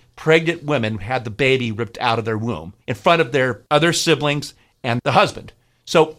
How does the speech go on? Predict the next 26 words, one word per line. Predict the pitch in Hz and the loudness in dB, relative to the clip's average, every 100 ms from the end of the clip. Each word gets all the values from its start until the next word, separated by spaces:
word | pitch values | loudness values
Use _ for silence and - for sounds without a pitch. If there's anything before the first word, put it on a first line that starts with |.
| - | -10
we | 139 | -4
have | 147 | -4
the | 131 | -4
luxury | 127 143 202 175 170 175 170 | -4 2 2 0 -2 -2 -2
to | - | -8
sit | - 175 165 | -6 -4 -4
here | - 147 143 147 _ - | -4 -2 -2 -4 _ -6
on | 135 135 | -2 -2
high | 120 120 | -2 -4
going, | 117 110 104 _ _ | -4 -8 -10 _ _
"Well, | 170 196 156 98 - _ - | -2 -2 -2 -6 -12 _ -10
ooh, | 175 | -10
that | 113 143 | -10 -10
doesn't | 151 104 107 | -10 -8 -10
look | 110 - | -12 -10
good. | 127 110 87 - _ - | -8 -6 -8 -14 _ -8
Ooh, | 190 139 | -6 -4
this, | 147 147 - _ | -6 -14 -18 _
this | 226 - | -10 -8
just, | 170 - - - | -8 -10 -14 -8
ooh, | 269 - | -8 -6
this | 262 240 | -8 -6
isn't | 160 156 | -6 -6
quite | 208 - | -6 -4
the | |
way | 147 143 | -2 -2